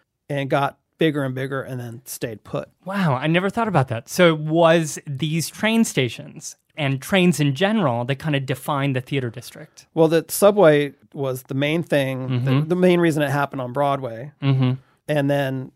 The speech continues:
Speaker 1: the fact that Broadway was equidistant between these two stations, it's bringing in people from all over the country. That's why, that's why Midtown happened,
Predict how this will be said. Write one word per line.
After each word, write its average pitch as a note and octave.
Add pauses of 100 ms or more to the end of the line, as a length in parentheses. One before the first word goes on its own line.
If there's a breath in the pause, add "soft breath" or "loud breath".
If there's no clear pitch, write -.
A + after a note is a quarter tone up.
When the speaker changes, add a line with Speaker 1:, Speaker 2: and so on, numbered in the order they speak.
Speaker 1:
the -
fact C3+
that C3+
Broadway C#3
was C3+
equidistant C3+
between C3
these B2
two A#2+ (420)
stations, D3
it's A#2+
bringing C3
in B2
people C3+
from B2
all A#2
over A2
the A2+
country. B2 (380)
That's G3+
why, F#3
that's A#3
why F3+
Midtown C#3+
happened, C3